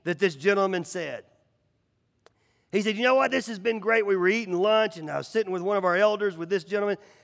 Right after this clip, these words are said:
and he says, "I love this, man. We're just, like, hanging out like this." He says, "Real recognizes real."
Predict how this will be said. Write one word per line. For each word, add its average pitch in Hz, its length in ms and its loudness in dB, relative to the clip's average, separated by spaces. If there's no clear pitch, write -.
and 196 100 0
he 202 60 4
says, 196 220 -4
"I 220 120 8
love 220 440 0
this, 214 220 2
man. 220 220 -4
We're 254 120 -10
just, 226 240 -12
like, - 160 -2
hanging 240 360 -8
out 240 160 -2
like 208 140 -2
this." 233 140 -10
He 233 120 0
says, 170 280 -2
"Real 262 720 6
recognizes 170 960 -4
real." 101 340 -16